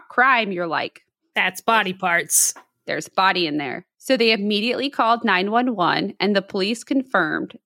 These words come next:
Speaker 1: that what the mother and daughter found was the body of a young woman who was naked from the waist down, and she had been strangled.
Speaker 2: Whoa.
Speaker 1: Yeah.
Speaker 2: Was she, was she wrapped up in something? Was she in a bag?
Speaker 1: No, they saw her in the distance. Like, they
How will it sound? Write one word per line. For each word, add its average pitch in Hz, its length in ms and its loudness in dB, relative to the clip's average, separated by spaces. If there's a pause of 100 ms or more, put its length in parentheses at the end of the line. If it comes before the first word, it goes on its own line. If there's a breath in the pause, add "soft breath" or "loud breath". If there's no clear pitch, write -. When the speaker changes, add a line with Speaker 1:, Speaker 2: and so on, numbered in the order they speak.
Speaker 1:
that 180 220 -2
what 156 180 0
the 175 80 -4
mother 170 320 0
and 190 80 0
daughter 190 260 4
found 185 540 0 (160)
was 185 220 2
the 190 100 0
body 185 380 0
of 180 120 2
a 170 60 0
young 175 420 0
woman 185 520 0
who 220 80 -4
was 208 200 4
naked 214 360 4
from 220 180 2
the 190 100 4
waist 175 400 0
down, 156 480 0
and 175 120 0
she - 160 2
had 165 120 0
been 165 160 0
strangled. - 800 -2 (140)
Speaker 2:
Whoa. 208 300 0
Speaker 1:
Yeah. 160 340 2
Speaker 2:
Was 233 220 2
she, 226 480 0
was 220 120 0
she 220 200 -2
wrapped 190 320 0
up 233 120 0
in 330 120 -2
something? 370 240 2
Was 247 140 2
she 185 180 -2
in 214 100 0
a 262 60 0
bag? 311 320 0 (640)
Speaker 1:
No, 302 580 4
they 233 220 2
saw 214 440 2
her 233 160 0
in 190 200 -2
the 151 100 -2
distance. - 640 -8
Like, 165 220 -8
they 170 440 -2